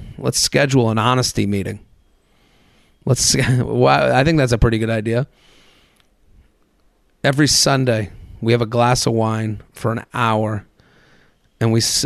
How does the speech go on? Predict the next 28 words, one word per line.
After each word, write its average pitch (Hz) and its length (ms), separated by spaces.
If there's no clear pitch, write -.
and 120 200
we 113 100
say 113 400
everything 113 720
that 123 160
we 117 100
felt 113 300
throughout 110 260
the 117 100
week. 113 360
The 117 120
annoying 123 540
things, 120 460
one 143 220
thing 151 180
that 151 100
annoyed 131 320
us, 131 340
one 120 220
thing 127 200
that 123 100
we, 117 420
that 117 200
made 117 240
a, 113 120
made 123 680
me 117 140
hot. 123 460